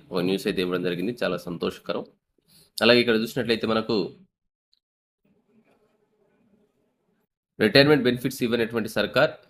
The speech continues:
మా సహనాన్ని ఇంకా పరీక్షించొద్దు. కాంగ్రెస్ ప్రభుత్వం స్పందించకుంటే రాష్ట్రంలోని పెన్షన్ల సత్తా చూపుతాం. నమస్తే తెలంగాణతో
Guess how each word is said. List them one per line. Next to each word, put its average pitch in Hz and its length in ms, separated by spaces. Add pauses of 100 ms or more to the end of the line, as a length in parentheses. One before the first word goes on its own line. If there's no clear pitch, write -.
మా 107 160
సహనాన్ని 113 420
ఇంకా 107 200
పరీక్షించొద్దు. 104 680
కాంగ్రెస్ 110 380
ప్రభుత్వం 101 380
స్పందించకుంటే 104 640
రాష్ట్రంలోని 98 540
పెన్షన్ల 101 420
సత్తా 98 320
చూపుతాం. 98 440
నమస్తే 101 300
తెలంగాణతో 98 560